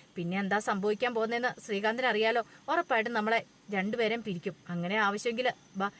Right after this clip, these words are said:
ഇപ്പം തന്നെ നമുക്ക് പോയേക്കാന്ന്" പറയണം. ഇത് കേട്ടപ്പോൾ ശ്രീകാന്ത് പറഞ്ഞു, "വേണ്ട, ഇവിടെ നിൽക്കാം, കുഴപ്പമൊന്നും ഇല്ലാന്ന്" പറയണം. അങ്ങനെ പറഞ്ഞാലും ശ്രീകാന്തിന്റെ മനസ്സിൽ ടെൻഷനാ, താൻ വലിയ ചതിയാണല്ലോ ചെയ്തതെന്ന് ഓർത്തിട്ട്. പിന്നീട് ആകെപ്പാടെ രേവതി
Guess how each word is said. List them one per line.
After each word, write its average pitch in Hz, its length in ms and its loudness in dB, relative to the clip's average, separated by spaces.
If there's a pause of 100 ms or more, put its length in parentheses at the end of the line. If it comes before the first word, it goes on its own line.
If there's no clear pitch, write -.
(180)
ഇപ്പം 349 280 -2
തന്നെ 226 120 -2
നമുക്ക് 226 280 -4
പോയേക്കാന്ന്" 202 480 2
പറയണം. 196 500 -2 (120)
ഇത് 175 100 -10
കേട്ടപ്പോൾ 185 260 -8
ശ്രീകാന്ത് 180 400 -2
പറഞ്ഞു, 196 160 -6
"വേണ്ട, 180 300 -2 (440)
ഇവിടെ 208 160 -2
നിൽക്കാം, 220 360 -2 (120)
കുഴപ്പമൊന്നും 285 400 2
ഇല്ലാന്ന്" 226 240 0
പറയണം. 226 200 0 (100)
അങ്ങനെ 170 220 -4
പറഞ്ഞാലും 214 400 0 (260)
ശ്രീകാന്തിന്റെ 190 420 0
മനസ്സിൽ 254 280 -2
ടെൻഷനാ, 226 460 0 (280)
താൻ 302 120 2
വലിയ 262 180 0
ചതിയാണല്ലോ 233 540 2
ചെയ്തതെന്ന് 220 440 0
ഓർത്തിട്ട്. 202 340 -4 (320)
പിന്നീട് 339 400 -2 (1500)
ആകെപ്പാടെ 214 460 -2
രേവതി 196 420 0